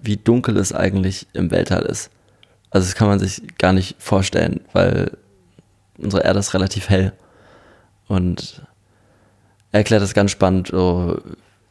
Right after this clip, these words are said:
so, wenn irgendwo Schatten ist, dann ist da auch einfach gar nichts mehr drin zu sehen. Also es ist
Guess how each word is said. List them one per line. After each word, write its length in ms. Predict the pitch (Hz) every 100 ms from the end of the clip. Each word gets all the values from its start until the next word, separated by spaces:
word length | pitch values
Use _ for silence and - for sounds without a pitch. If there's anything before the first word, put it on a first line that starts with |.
| _ _ _ - - - - - - -
so, 260 | - 107 - - - 170 _ _
wenn 180 | - 110
irgendwo 280 | - 117 107
Schatten 340 | - 135 147
ist, 240 | 117 120 -
dann 140 | 98
ist 160 | 113 -
da 60 |
auch 100 | 104
einfach 400 | - 101 101 - - _ _ -
gar 160 | 110 110
nichts 200 | 104 -
mehr 120 | 90
drin 180 | - 90
zu 100 | -
sehen. 300 | - 90 -
Also 220 | 92 95
es 220 | 98 -
ist 80 | -